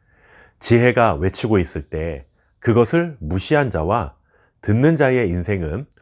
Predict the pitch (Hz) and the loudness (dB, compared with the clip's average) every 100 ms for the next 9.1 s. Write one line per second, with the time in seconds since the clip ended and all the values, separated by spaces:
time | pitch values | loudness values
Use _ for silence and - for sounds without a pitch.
0 | _ 87 90 98 101 120 95 120 143 127 | _ -4 0 0 0 0 2 2 2 -4
1 | _ _ _ 95 92 101 101 90 85 85 | _ _ _ -6 -2 0 0 -2 -2 0
2 | 113 147 87 82 76 120 123 87 71 71 | 0 0 -4 -6 0 0 0 -4 -8 -14
3 | 73 69 71 69 _ _ _ _ _ _ | -14 -14 -16 -18 _ _ _ _ _ _
4 | _ - 143 139 135 113 117 110 139 127 | _ -2 0 2 0 2 2 2 -4 -6
5 | - 143 139 139 101 80 - 76 71 73 | -8 -6 -2 -2 -2 -4 -8 -10 -10 -10
6 | 78 - _ _ _ _ _ - 104 120 | -12 -16 _ _ _ _ _ 2 2 4
7 | 127 113 113 104 98 98 131 131 127 131 | 0 -2 0 2 2 0 -4 -2 0 -2
8 | 165 - - 90 117 135 - 80 71 69 | -4 -8 -6 -4 -2 -2 -4 -8 -8 -10